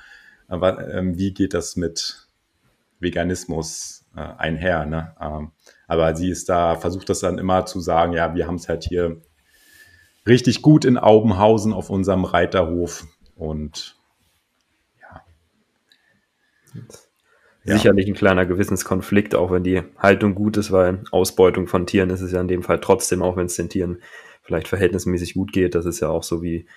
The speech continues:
Speaker 2: ich esse nur Biofleisch, den Tieren ging's ja gut. Ja, toll, sie werden trotzdem ausgebeutet und dann in dem Fall auch, äh, gezielt getötet. Ähm, dann ist es damit eben halt nicht vegan, aber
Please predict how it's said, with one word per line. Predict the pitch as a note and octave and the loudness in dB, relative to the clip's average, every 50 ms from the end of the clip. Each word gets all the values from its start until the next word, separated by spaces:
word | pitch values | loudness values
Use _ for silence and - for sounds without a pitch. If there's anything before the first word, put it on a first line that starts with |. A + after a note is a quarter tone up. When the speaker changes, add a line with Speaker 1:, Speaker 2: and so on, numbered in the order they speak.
| _ _ _ - | _ _ _ -10
Speaker 2:
ich | F2+ F2+ | -2 2
esse | - F#2 G2+ - | 2 4 4 4
nur | G2+ F#2 F2 | 2 2 4
Biofleisch, | G2 G#2+ A2 G#2+ G#2+ - G2 F#2+ F#2 F#2+ F#2 - | 4 4 4 4 4 4 6 6 6 6 4 2
den | - F#2 F2+ | 0 -4 -2
Tieren | - G2 F#2+ F#2 | -2 -2 0 0
ging's | G2 F#2+ F#2 - | 0 -2 0 0
ja | - F#2 | 0 0
gut. | F2+ F2 F#2+ G#2 A2 G#2+ - - - | 2 0 0 -2 -2 -4 -6 -14 -12
Ja, | F2+ E2+ E2 E2+ E2+ | -8 -6 -4 -4 -4
toll, | E2 - - F#2+ F2 F2+ F2 | -6 -6 -8 -6 -4 -4 -4
sie | E2 E2+ E2 | -4 -2 0
werden | F2 E2+ E2+ E2+ | 0 0 0 0
trotzdem | - - F#2 F2 - - F2+ F2 F2 F2 - - - - - _ _ | -2 -2 -2 -2 -2 -2 -2 -2 -2 -4 -10 -16 -20 -20 -20 _ _
ausgebeutet | - - F2+ F2 - - F2+ D#2 F2+ F2+ F2+ F2+ F2+ E2+ - | -4 -2 -2 -2 -2 -4 -2 2 4 6 6 4 2 0 -4
und | F2+ F2 E2 | -2 -2 -2
dann | E2+ E2+ F2 | -2 -2 -2
in | F2 | 0
dem | E2+ F2 F2 E2+ | 0 -2 -2 -2
Fall | - - F2+ | -4 -4 -4
auch, | E2 D#2+ F2 - - - - | -4 -4 -6 -8 -12 -14 -12
äh, | E2+ F2 F2 E2+ | -10 -8 -6 -6
gezielt | E2+ F2 - - F2+ F2+ - | -6 -8 -8 -8 -8 -8 -8
getötet. | - - - - A#2 A2+ - F2+ - - _ _ _ - - _ _ _ | -8 -8 -4 -2 -2 0 -2 -4 -6 -8 _ _ _ -20 -20 _ _ _
Ähm, | - E2 E2+ E2 E2 E2+ | -12 -10 -10 -8 -10 -10
dann | D#2+ E2+ D#2+ E2 E2 E2 _ - | -10 -10 -10 -10 -12 -14 _ -14
ist | F2+ E2+ | -14 -12
es | E2+ E2 - | -12 -10 -8
damit | - D#2+ E2 D#2+ D#2 - - | -6 -6 -4 -6 -6 -6 -8
eben | D#2 D#2 D#2 D#2 - _ _ | -8 -8 -10 -14 -16 _ _
halt | - F2 D#2 | -6 -6 -4
nicht | E2+ F2 - - | -4 -6 -6 -6
vegan, | E2 D#2 - D2+ D#2 D#2 D#2+ - | -6 -6 -4 -4 -4 -6 -6 -6
aber | - D2 D#2 D#2+ D#2 D#2+ - | -6 -4 -4 -4 -4 -8 -10